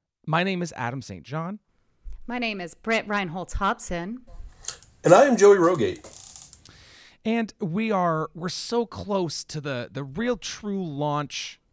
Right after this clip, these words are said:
Speaker 1: of, uh, our new season of A thousand and one by One. But we've, we thought before we, we just launched into our very first episode, which will be on Get Carter,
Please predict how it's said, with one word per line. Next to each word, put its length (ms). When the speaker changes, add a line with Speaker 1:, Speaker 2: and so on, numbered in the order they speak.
Speaker 1:
of, 200
uh, 20
our 180
new 240
season 440
of 40
A 60
thousand 320
and 60
one 60
by 140
One. 240
But 140
we've, 300
we 100
thought 260
before 460
we, 560
we 140
just 220
launched 440
into 240
our 120
very 240
first 360
episode, 480
which 160
will 100
be 160
on 140
Get 200
Carter, 420